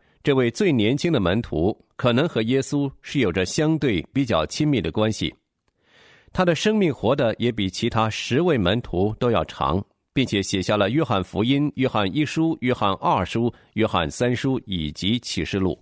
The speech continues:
神最后的启示就是通过使徒约翰，这位主耶稣所爱的门徒所写下的。除了和约翰有这种关系以外，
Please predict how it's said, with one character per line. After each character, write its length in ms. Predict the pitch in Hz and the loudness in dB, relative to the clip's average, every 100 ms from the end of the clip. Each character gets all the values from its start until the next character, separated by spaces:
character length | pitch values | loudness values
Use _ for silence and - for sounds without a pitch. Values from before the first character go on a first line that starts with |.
| - _ _ _ _ _ _ _ _ _ _ _ | -16 _ _ _ _ _ _ _ _ _ _ _
神 240 | - 147 180 | -2 0 2
最 140 | 247 | 0
后 160 | 185 151 | 0 0
的 80 | |
启 240 | 127 - 90 | 0 0 -2
示 220 | - 101 | 0 -2
就 120 | - | 0
是 140 | 104 92 | -2 -2
通 260 | 143 156 | 0 0
过 400 | 139 117 87 71 - | 2 2 2 0 -6
使 240 | - 95 | -6 -4
徒 140 | 98 123 | 0 0
约 120 | 151 | 0
翰， 320 | - 95 60 _ _ _ _ | 0 -2 -4 _ _ _ _
这 120 | - 113 | -2 2
位 240 | 107 87 | 2 2
主 180 | - 92 | 0 0
耶 100 | 107 | 0
稣 160 | 123 139 | 0 -2
所 140 | - | -2
爱 160 | 131 131 | 0 0
的 100 | 98 | 0
门 220 | 87 117 | 0 0
徒 300 | - 85 117 | -2 -2 -2
所 180 | - 104 | -2 -4
写 180 | - 69 | -2 -2
下 200 | 78 69 | -2 -2
的。 120 | - _ _ _ _ _ _ _ _ _ | -4 _ _ _ _ _ _ _ _ _
除 120 | 180 | 0
了 120 | 214 | 2
和 160 | 160 156 | 0 0
约 160 | 185 202 | 0 0
翰 280 | 170 131 | 0 0
有 140 | 117 113 | 0 0
这 140 | 190 | 0
种 120 | 135 104 | 0 0
关 200 | 175 190 | 0 0
系 160 | - | -2
以 80 | 82 | 0
外， 240 | 80 90 | 2 2